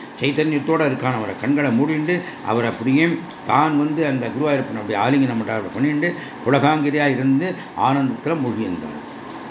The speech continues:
அந்த ஸ்திரீகள் எல்லாரும் கிருஷ்ணனை பார்த்த மகோத்சவத்தால பரமானந்தம் அடைந்தவர்களாக எல்லாம்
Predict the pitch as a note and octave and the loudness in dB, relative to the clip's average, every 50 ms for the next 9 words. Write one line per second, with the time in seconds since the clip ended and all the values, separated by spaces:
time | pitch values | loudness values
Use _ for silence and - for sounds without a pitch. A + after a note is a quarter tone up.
0 | - - A2+ C#3 D3 C#3+ C#3 C3+ B2+ B2 A#2+ A#2+ A2+ - - - E3+ F3+ E3+ D3+ | -6 0 2 4 4 4 4 4 2 2 0 -2 -4 -4 -4 0 2 2 4 4
1 | C3+ B2+ C3 C#3 C#3+ D3+ D#3+ F3 E3+ - - A#2 - - D#3+ D#3+ C#3+ A2+ A#2+ B2+ | 2 2 2 2 4 4 2 2 0 -2 -4 -6 -4 -4 -2 -2 -2 -2 -2 -4
2 | B2+ A2+ A2+ G#2+ G2+ G#2+ C#3+ C#3+ - A2+ A2+ A2+ A2 G#2 A2 B2 C#3 C3+ C3+ - | -4 -4 -6 -6 -4 -4 -4 -4 -4 -6 -6 -4 -4 -2 0 0 0 -2 -4 -8
3 | - - - - - G2 G#2+ B2+ C#3+ D#3+ E3 E3 D#3+ D3+ C#3 C3 A#2+ A2+ A2+ A2 | -12 -14 -12 -2 0 2 4 4 4 4 4 2 0 0 0 0 0 -2 -4 -4
4 | F#2 E2 F2+ F2+ F2 F2 G2+ B2+ C3+ - - - - - D#2 E2+ F2+ F#2 G2+ A#2+ | -4 -4 -6 -6 -4 -6 -6 -8 -10 -10 -14 -14 -14 -10 -4 -2 0 2 2 4
5 | D3+ F3 F3+ F3 - - - | 4 2 2 0 -4 -8 -14